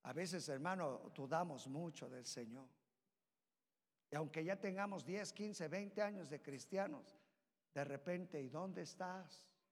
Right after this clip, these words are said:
¿Y por qué?". A veces somos muy indecisos, hay que conquistar. Y, y número seis, los heveos. Los heveos, hermanos, eran adoradores de ídolos.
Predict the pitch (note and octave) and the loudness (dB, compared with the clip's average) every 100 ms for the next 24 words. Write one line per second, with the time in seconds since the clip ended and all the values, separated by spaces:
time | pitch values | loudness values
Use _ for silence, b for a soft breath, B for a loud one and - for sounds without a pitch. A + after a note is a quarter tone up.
0 | _ _ _ _ _ _ - C3+ D3 C#3 | _ _ _ _ _ _ -4 -2 2 2
1 | C3 E3+ F#3 F#3 - - _ _ _ _ | 2 -2 -2 -4 -12 -20 _ _ _ _
2 | _ _ _ _ _ _ _ C3 D#3 F3+ | _ _ _ _ _ _ _ -2 0 0
3 | E3+ G3 F#3 D#3+ G#3 G3 C#3+ C3 F#3 G3 | -2 -2 -2 -2 -2 -2 -2 -4 -4 -6
4 | D3 D#3+ E3+ A#3 F#3+ D#3+ - - - F#3 | -4 -4 -2 -2 -2 -2 -2 0 4 4
5 | F3 D#3 B - G#3+ - A3+ C4+ C4+ G#3+ | 2 -6 B 0 0 4 4 4 4 4
6 | C4+ C4 A3 G3+ G3+ - - F3+ A3+ A3 | 6 6 4 4 4 4 2 4 4 4
7 | D#3 - - _ b b - E3 - F3 | 2 -4 -10 _ b b 0 2 4 4
8 | G#3+ G#3+ - E3 G3+ G#3 G3 - G3+ G3 | 4 4 2 0 2 2 2 2 4 4
9 | F#3+ - A3 E3+ E3 D#3+ F#3+ G3 F3+ B2 | 4 2 4 4 4 4 6 6 4 0
10 | D3+ - F#3+ D3+ A#2+ A#2 G#2+ - - | -2 2 0 2 -2 -4 -8 -12 -14